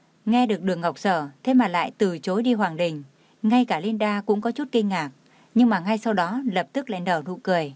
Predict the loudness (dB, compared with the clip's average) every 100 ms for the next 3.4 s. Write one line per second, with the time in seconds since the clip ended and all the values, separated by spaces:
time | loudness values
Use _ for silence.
0 | _ _ _ _ _ _ _ 0 0 2
1 | 0 -2 -2 -2 -4 -4 -2 0 2 2
2 | 0 2 2 2 0 -2 -2 -2 -2 -2
3 | 0 -2 -4 -6